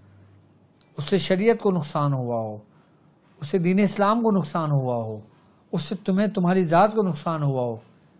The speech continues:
तो तुम उसके लिए दस हज़ार मरतबा की तादाद पढ़ लो। अब एक हज़ार मरतबा रोज़ दस दिन तक पढ़ लो, या फिर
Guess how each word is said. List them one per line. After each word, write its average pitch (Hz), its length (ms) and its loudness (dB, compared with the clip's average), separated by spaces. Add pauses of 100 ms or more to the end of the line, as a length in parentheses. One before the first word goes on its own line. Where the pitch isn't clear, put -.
(360)
तो 147 80 -8
तुम 147 180 -6
उसके 147 240 -4
लिए 143 320 0 (180)
दस 143 260 0
हज़ार 127 280 -2
मरतबा 127 380 -6
की 127 140 -8
तादाद 120 460 -6
पढ़ 123 120 -6
लो। 147 160 -8 (2250)
अब - 140 -12 (200)
एक 226 320 0
हज़ार 156 340 0
मरतबा 151 420 -4
रोज़ 135 400 -4
दस 127 240 -6
दिन 151 160 -4
तक 175 200 -4
पढ़ 180 140 0
लो, 175 200 -4 (4000)
या 175 440 6
फिर 165 460 4